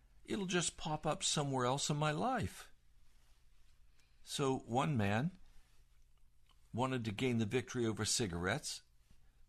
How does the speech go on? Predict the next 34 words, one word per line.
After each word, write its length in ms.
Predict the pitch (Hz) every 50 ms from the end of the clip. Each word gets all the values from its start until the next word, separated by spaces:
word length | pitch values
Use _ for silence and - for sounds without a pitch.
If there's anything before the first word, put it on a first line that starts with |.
| - - -
so 220 | - - 165 147
he 140 | 127 147 160
gained 320 | 151 147 147 139 139 131
the 60 | 113 120
victory 380 | 120 127 117 - - 123 113
there, 240 | 92 95 107 117 151
and 80 | 165 156
it 120 | - -
popped 300 | - 123 113 110 - -
up 180 | 123 127 - 139
in 120 | 135 123
pornography. 720 | 147 156 160 175 190 190 - - 92 - - - - - - - - - - - - - _ - - - - - - - _ - - - - - - - - - - - - -
I 60 | -
mean, 140 | 131 131 - - - - - - - - - - - - - - - - - - -
the 160 | - 151 -
essential 720 | - 135 - - - - - 180 190 202 190 190 185 160 139
heart 580 | - - - - - - 175 160 156 156 - -
of 160 | 131 123 131
man 460 | 139 139 143 139 120 104 101 107 127 - -
is 240 | 139 135 127 - - -
evil. 500 | 160 160 175 160 120 123 110 90 - - - 151 - -
It 140 | 151 143 147
is 160 | 147 117 117
wicked, 560 | 120 123 131 175 185 190 - 156 113 92 - - - - - - - - - - - - - - - - - - - - - -
and 160 | - 139 139 143
it 80 | -
must 260 | 139 147 151 - -
be 200 | - 139 135 - -
changed. 720 | - - - 196 190 185 170 131 101 90 80 - - - - -
It, 180 | 131 - - - - - - -
it's 300 | - 139 135 - - -
not 320 | 151 156 175 202 220 214 -
to 100 | - 185
be 340 | 160 151 151 143 135 135